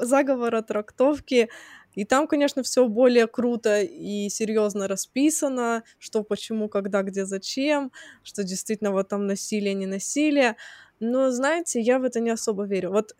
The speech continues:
эти трактовки, они как бы замечательные. Вот если бы это было так на самом деле, это было бы классно. Но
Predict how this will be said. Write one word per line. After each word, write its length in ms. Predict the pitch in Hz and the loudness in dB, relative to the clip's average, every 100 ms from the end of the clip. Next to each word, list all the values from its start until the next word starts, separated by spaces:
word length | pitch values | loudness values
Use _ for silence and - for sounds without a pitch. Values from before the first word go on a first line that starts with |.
| - | 0
эти 180 | 240 220 | 2 4
трактовки, 560 | 233 226 381 392 - | 0 4 4 4 4
они 160 | 233 262 | 2 2
как 120 | 269 | -2
бы 240 | 214 226 208 | 0 0 0
замечательные. 1000 | 202 233 240 - 220 196 190 180 175 196 - | 0 -2 -2 2 2 2 0 -8 -12 -14 -18
Вот 300 | 185 208 220 - - - | -8 -6 -6 -8 -10 0
если 320 | 240 254 254 | 2 4 2
бы 120 | 226 | 4
это 140 | 247 240 | 4 4
было 220 | 247 247 | 2 4
так 180 | 240 240 | 2 -2
на 80 | 226 | -6
самом 340 | 240 233 226 | -4 -4 -4
деле, 440 | 233 349 285 190 - | 0 2 2 0 0
это 220 | 233 240 | -2 -2
было 220 | 220 233 | 2 2
бы 120 | 220 220 | 2 0
классно. 500 | 214 190 180 180 180 | 2 2 0 -6 -4
Но 320 | 226 208 | -2 -2